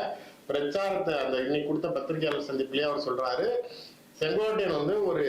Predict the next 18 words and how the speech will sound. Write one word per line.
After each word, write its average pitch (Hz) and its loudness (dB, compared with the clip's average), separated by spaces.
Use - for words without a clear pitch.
குறுகிய 190 2
இடத்துக்குள்ளார 143 0
சிற்றரசர் 185 0
மாதிரி 147 0
வாழ்ந்தாரு 120 0
அப்படிங்கிறாரு. 107 0
So, 143 0
அவர் 139 0
ஒரு 135 2
பொதுச் 175 2
செயலாளர் 196 2
வாயால 160 2
அவரை 165 0
சொல்றப்பயே 139 0
அந்த 180 0
இம்பாக்ட்ங்கிறது 170 2
அங்க 139 2
இருக்கக்கூடிய 170 2